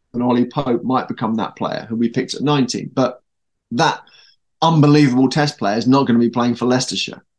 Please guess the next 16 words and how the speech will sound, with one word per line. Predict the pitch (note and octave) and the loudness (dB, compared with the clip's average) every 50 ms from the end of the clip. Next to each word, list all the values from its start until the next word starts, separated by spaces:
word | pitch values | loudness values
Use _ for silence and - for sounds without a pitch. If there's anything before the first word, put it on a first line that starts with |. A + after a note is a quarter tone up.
| _ - | _ -4
You | B2 A2+ | -2 -2
know, | G#2+ | 0
we | G#2+ B2 B2+ | 2 2 4
know | B2+ C3 C3 B2 | 4 4 4 4
that | G#2 G#2 E2 E2 - - | 2 0 -2 -4 -6 -10
because | - - - A#2+ G#2+ | -10 -4 -2 -2 -2
they | - B2 | 0 0
would | B2+ B2+ B2 | 2 2 2
have | A#2+ - | 0 -2
found | - D#3 D#3 C#3+ A2+ G2+ F#2+ | -2 0 0 2 2 0 -2
him. | - - _ _ _ _ _ _ _ _ _ _ _ _ _ _ _ _ _ - | -6 -10 _ _ _ _ _ _ _ _ _ _ _ _ _ _ _ _ _ -6
So | - - - D#3 D3 D3 C#3+ D3+ F3 - _ _ _ _ _ _ _ _ _ _ _ _ _ _ | -2 0 2 2 2 4 2 0 -2 -4 _ _ _ _ _ _ _ _ _ _ _ _ _ _
how | - - - E3 E3+ F#3+ A3 A3 | -12 -6 -2 0 2 2 2 2
do | F#3 E3 F3 | 2 0 2
you | E3 D#3 D3 C#3 C#3 C3+ A#2+ - - | 2 4 4 6 6 4 2 0 -4
signal | - - - - - F#3 E3 C#3 C3 A#2 F#2+ D#2+ - - - | -4 -4 -2 0 2 2 0 0 -2 -6 -6 -6 -10 -14 -18